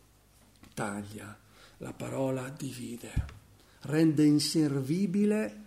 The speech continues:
quello che l'uomo invece vorrebbe continuare per la sua personale gloria ed elevazione a utilizzare. Dio ha scelto le cose che non sono, le cose sprezzate, le cose ignobili,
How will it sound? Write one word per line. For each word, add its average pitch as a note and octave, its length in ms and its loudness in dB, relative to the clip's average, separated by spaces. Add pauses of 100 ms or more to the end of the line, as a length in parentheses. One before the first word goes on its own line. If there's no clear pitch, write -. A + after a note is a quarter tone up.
(280)
quello D#3 260 6
che C#3+ 140 4
l'uomo D#3+ 300 8
invece D#3 320 6
vorrebbe D3 360 4
continuare D#3+ 680 6
per D#3+ 260 6
la D#3+ 140 6
sua G3+ 280 6
personale E3 600 6
gloria D#3+ 500 8 (180)
ed E3+ 160 10
elevazione F3+ 600 6
a E3+ 60 4
utilizzare. B2+ 720 0 (2000)
Dio G#3 460 6
ha G3+ 80 4
scelto C3 840 -4 (120)
le C3 140 -2
cose C#3 280 0
che C3+ 120 -4
non B2+ 160 -4
sono, A#2 360 -8
le C3+ 100 -10
cose C#3+ 240 0
sprezzate, A#2 720 -8 (200)
le D3 160 4
cose D3 240 2
ignobili, F3 540 6